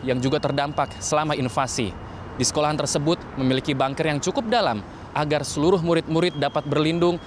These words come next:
selama sirine alarm peringatan tentang serangan udara Rusia terjadi. Dan parahnya, mereka juga harus terpaksa melakukan kegiatan belajar mengajar di dalam bunker. Dan mereka juga harus berlindung di dalam bunker dan tidur di dalam bunker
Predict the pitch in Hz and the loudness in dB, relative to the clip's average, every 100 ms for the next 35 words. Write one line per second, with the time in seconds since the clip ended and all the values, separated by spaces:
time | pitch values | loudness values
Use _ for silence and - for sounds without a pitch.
0 | - - 147 151 156 101 - - 147 170 | -12 -2 0 2 0 -2 -4 0 2 4
1 | 185 185 135 160 185 175 170 180 185 151 | 4 2 2 2 2 0 0 2 0 0
2 | 110 - - - 165 156 156 160 - - | -2 -8 -8 -2 -2 0 -2 -2 -8 -6
3 | 143 147 160 151 139 143 135 131 147 131 | -2 0 0 2 2 2 2 2 2 0
4 | 123 113 131 117 87 - - - - 131 | 0 0 0 0 -4 -8 -14 -14 -4 -2
5 | 127 135 165 160 139 98 - - 127 143 | 2 2 2 2 0 -2 -10 -8 -2 0
6 | 143 156 139 139 127 151 143 147 - 156 | 2 2 2 0 2 0 0 -4 -2 -4
7 | - 165 156 151 151 175 170 151 135 180 | 0 0 2 2 2 2 0 0 2 2
8 | 214 214 202 190 170 156 156 139 120 107 | 2 4 4 4 2 2 2 2 0 -2
9 | - - - 131 139 131 135 131 120 101 | -12 -8 0 2 2 2 0 0 -4 -4
10 | - - - 117 117 135 143 131 135 131 | -12 -12 -4 0 0 2 0 2 2 2
11 | 143 - 135 147 170 180 185 151 151 156 | 0 0 2 4 4 2 2 0 2 0
12 | 165 175 165 - - 123 139 139 233 240 | 0 0 -2 -6 -6 -2 -2 0 2 2
13 | 160 135 135 135 135 131 110 | 2 2 2 2 0 0 -4